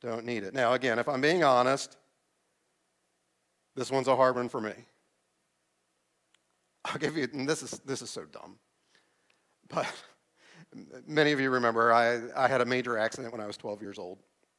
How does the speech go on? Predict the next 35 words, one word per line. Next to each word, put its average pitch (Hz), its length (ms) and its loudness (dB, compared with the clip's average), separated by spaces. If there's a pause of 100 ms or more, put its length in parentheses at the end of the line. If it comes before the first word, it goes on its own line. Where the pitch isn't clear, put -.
(540)
Football 131 340 2
injury. 117 360 -2 (420)
I - 40 -6
was 104 120 -4
in 113 100 -2
the 104 60 -2
hospital 120 420 0
for 120 180 -6
a 110 40 -4
month. 165 320 4
I 123 80 2
was 117 100 -2
in 110 80 -4
a 104 40 -6
full 135 200 -8
body 131 240 6
cast 120 300 -4
for 139 60 -10
a 117 40 -14
couple 107 220 -10
months 113 240 0
after 120 260 -4
that, 123 380 0 (180)
which 135 240 -4
meant 139 200 0
that 131 100 2
I 120 100 4
missed 151 560 0
Christmas 131 680 -4
my 135 120 -2
seventh 131 340 -2
grade 123 220 0
year 120 300 0
at 123 180 0
school. - 300 -12